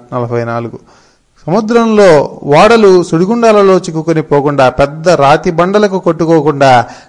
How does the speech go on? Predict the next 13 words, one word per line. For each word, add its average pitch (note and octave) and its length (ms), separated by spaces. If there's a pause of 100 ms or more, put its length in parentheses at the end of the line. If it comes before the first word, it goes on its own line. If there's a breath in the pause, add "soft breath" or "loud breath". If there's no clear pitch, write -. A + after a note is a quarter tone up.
(120)
నిరాటంకంగా G3 880
సాగిపోవటానికి D3+ 1120
అపాయాలను G3+ 600
సూచించే D3+ 560
ఎర్రటి D#3 320
దీపస్తంభాలను D3 920
నిర్మిస్తారు. C3 720 (360)
నలభై B2 240
ఐదు. A#2+ 340 (440 soft breath)
అట్లే C#3+ 560
సాయినాథుని E3 960 (360)
మధురమైన F3 720
కథలు E3+ 580